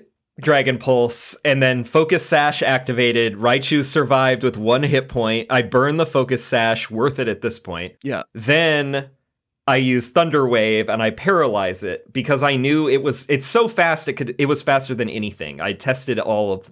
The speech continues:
Speaker 1: that on the previous rounds. I got lucky. Necrozma actually was paralyzed on the next turn, so it couldn't use anything. So then Raichu manages to get in a, uh, stoked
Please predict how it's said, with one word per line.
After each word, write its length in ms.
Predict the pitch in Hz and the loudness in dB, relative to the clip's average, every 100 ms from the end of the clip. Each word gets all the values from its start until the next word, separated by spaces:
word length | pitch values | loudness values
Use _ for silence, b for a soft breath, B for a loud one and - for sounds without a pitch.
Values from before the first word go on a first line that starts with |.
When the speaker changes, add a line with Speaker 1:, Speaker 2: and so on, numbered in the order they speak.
| - | -8
Speaker 1:
that 320 | 87 76 - _ - | -8 -8 -12 _ -8
on 120 | 104 | -6
the 100 | 98 | -8
previous 420 | - 113 98 90 | -8 -8 -8 -8
rounds. 440 | 87 67 55 - - b b b b b b b | -10 -12 -12 -12 -14 b b b b b b b
I 140 | 135 | 0
got 260 | 139 135 92 | 4 2 2
lucky. 600 | 107 160 143 92 98 - _ _ _ _ _ - | 2 0 0 -8 -10 -14 _ _ _ _ _ -4
Necrozma 580 | 147 147 170 170 170 165 | -2 2 2 2 2 2
actually 520 | 135 139 - 139 127 110 | 0 0 -2 -2 0 0
was 200 | 110 - | -2 -4
paralyzed 680 | - 117 110 95 87 - 107 | -2 0 0 0 -4 -6 -6
on 100 | 95 | -6
the 80 | |
next 280 | 92 85 - | -8 -10 -10
turn, 360 | - 71 - 131 - | -10 -12 -12 -16 -4
so 220 | - 156 | 2 2
it 100 | 151 | 2
couldn't 300 | 175 190 151 | 0 0 2
use 260 | 156 131 - | 0 0 0
anything. 640 | 160 143 131 101 87 87 - _ _ _ | 0 0 -2 -4 -6 -8 -16 _ _ _
So 180 | - 165 | -4 0
then 140 | 156 160 | 2 2
Raichu 460 | 131 147 156 156 | 4 2 2 0
manages 520 | 139 131 127 127 117 - | 2 0 0 -2 -4 -4
to 80 | |
get 380 | 127 - 110 - | -6 -2 -2 0
in 520 | 151 165 127 113 107 - b b _ 131 | 0 2 2 0 -4 -8 b b _ 0
a, 240 | 120 113 | 2 2
uh, 320 | 107 98 92 92 _ _ _ _ _ | 2 0 -2 -6 _ _ _ _ _
stoked 680 | - - - 139 135 - - | -6 -2 2 2 0 -4 -8